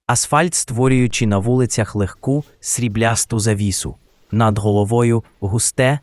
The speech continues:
низьке небо, наче гігантська мокра ковдра. Підняв комір. Відчуття було, наче світ складається лише з двох кольорів: сірого неба та мокрого, темно-сірого асфальту.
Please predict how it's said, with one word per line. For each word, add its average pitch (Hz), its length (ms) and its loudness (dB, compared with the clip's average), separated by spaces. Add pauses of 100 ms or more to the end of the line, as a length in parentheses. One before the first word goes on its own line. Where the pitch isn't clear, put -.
низьке 107 480 0
небо, 92 420 0 (280)
наче 107 280 0
гігантська 110 600 0
мокра 104 420 0
ковдра. - 500 -2 (640)
Підняв 117 500 -2
комір. 98 500 -4 (880)
Відчуття 127 680 -4
було, 110 440 -4 (200)
наче 113 360 -2
світ 123 360 -2
складається 110 720 0
лише 101 300 0
з 104 80 -4
двох 104 340 0
кольорів: 101 560 0 (340)
сірого 135 520 4
неба 104 440 2 (260)
та 107 120 2
мокрого, 117 640 2 (220)
темно-сірого 107 720 2
асфальту. 98 640 -2